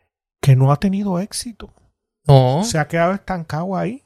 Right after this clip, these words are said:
Speaker 2: Claro.
Speaker 1: Entonces, ahí yo creo que es algo que
Speaker 2: ¿Por qué
Speaker 1: quiere
Speaker 2: nunca ha corrido para gobernador?
Speaker 1: Bueno.
Speaker 2: Si es el líder del P N P.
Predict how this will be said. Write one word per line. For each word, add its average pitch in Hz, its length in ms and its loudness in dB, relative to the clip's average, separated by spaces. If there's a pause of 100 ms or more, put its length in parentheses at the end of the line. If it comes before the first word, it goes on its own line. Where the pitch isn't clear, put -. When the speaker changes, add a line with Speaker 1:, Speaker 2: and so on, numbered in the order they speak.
Speaker 2:
Claro. 107 540 -6 (280)
Speaker 1:
Entonces, 254 400 -8
ahí 277 360 -4
yo 254 160 -4
creo 233 280 0
que 165 100 2
es 165 40 4
algo 185 200 2
que - 20 4
Speaker 2:
¿Por 147 80 2
qué - 100 0
Speaker 1:
quiere - 80 4
Speaker 2:
nunca 240 200 -6
ha 220 40 -4
corrido 185 320 -4
para 147 200 -6
gobernador? 113 500 -6 (120)
Speaker 1:
Bueno. 147 220 0
Speaker 2:
Si 170 140 0
es 170 60 2
el 170 100 2
líder 156 240 -2
del 123 120 -6
P 127 100 -12
N 113 120 -10
P. 90 220 -16